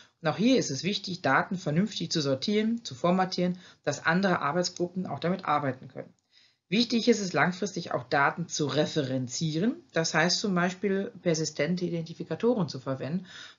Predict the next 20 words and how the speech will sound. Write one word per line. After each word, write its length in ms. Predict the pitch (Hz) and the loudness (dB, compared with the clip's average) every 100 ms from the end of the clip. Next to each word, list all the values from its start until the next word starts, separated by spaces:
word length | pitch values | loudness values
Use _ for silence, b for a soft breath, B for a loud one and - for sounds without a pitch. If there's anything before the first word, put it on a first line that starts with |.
| _ _ | _ _
Das 220 | 160 147 | 0 6
wären 320 | 160 160 180 | 6 6 4
zum 160 | 180 160 | 2 0
Beispiel 420 | 147 165 185 175 160 | 0 0 2 4 4
so 120 | 156 | 4
Dinge 260 | 170 175 | 4 6
wie 100 | 165 | 6
doi-Nummern. 800 | 147 160 170 185 170 165 156 135 | 8 10 10 8 4 0 0 -4
Das 160 | 120 - | -6 -6
kennen 180 | 156 160 | -4 -4
Sie 80 | 160 | -6
schon 160 | 147 | -8
von 160 | 147 135 | -8 -10
Publikationen, 800 | 160 139 135 123 - 214 269 233 | -10 -10 -10 -8 -4 -2 -2 -4
womit 260 | 147 160 | -8 -12
man 120 | 131 - | -16 -18
Publikationen 720 | 151 139 139 120 170 190 190 - | -20 -18 -14 -8 -6 -6 -4 -2
eindeutig 680 | 151 175 156 135 - - | 0 0 -4 -8 -12 -12
auffinden 460 | - 147 - 214 220 | -10 -8 -10 -12 -8
kann. 200 | 247 | -8